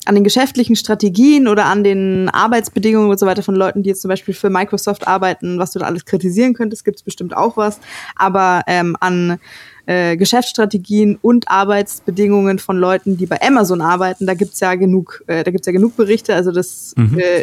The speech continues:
Speaker 1: ist auch relativ unbestritten, würde ich jetzt mal so sagen. Ähm, du willst jetzt also sagen, wir müssen fast froh sein, dass Jeff Bezos nicht ein,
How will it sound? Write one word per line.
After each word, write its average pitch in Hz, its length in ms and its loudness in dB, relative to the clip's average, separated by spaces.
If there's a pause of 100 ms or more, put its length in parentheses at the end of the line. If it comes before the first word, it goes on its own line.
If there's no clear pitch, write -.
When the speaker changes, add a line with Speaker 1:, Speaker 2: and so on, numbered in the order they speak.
(100)
Speaker 1:
ist - 200 -2
auch 175 160 -4
relativ 196 600 -4 (360)
unbestritten, 302 840 2
würde 277 120 -2
ich 285 80 -6
jetzt 285 140 -8
mal 262 180 -2
so 247 120 -4
sagen. 240 500 -2 (420)
Ähm, 202 380 0 (100)
du 208 200 -4
willst 247 200 0
jetzt 233 100 -8
also 208 220 2
sagen, 208 300 2
wir 220 80 4
müssen 233 260 2
fast - 340 -4
froh 254 320 4
sein, 190 260 2
dass 185 260 -2
Jeff 196 180 0
Bezos 208 460 2
nicht 262 400 2
ein, 202 420 2